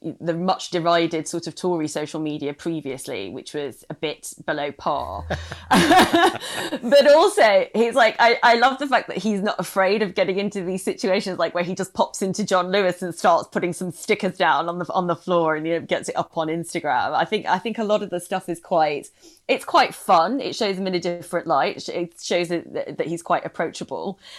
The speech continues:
And also just these kind of wonderful sort of portrait shots that are of him on Downing Street, you know, doing the clap for carers and kind of, like, romanticised pictures.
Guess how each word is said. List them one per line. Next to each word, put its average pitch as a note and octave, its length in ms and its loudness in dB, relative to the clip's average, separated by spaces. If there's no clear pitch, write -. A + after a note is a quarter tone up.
And G#3+ 120 2
also B3+ 260 0
just B3+ 220 -4
these B3+ 200 -4
kind C4 300 -4
of A#3 220 -2
wonderful A3 580 2
sort G#3 200 -6
of - 120 -10
portrait A#3 540 -4
shots - 320 -2
that F3 160 -2
are F3+ 180 0
of E3 200 -6
him F#3+ 320 -4
on E3 140 -2
Downing E3+ 400 2
Street, D3+ 240 -4
you E3 80 -4
know, D#3 160 -2
doing E3 260 -2
the D#3+ 80 -6
clap - 220 -4
for E3+ 100 -8
carers D3+ 800 0
and D#3 340 -4
kind F4+ 200 -4
of, A4 80 -4
like, F#4+ 140 0
romanticised F#3 1040 0
pictures. - 840 -6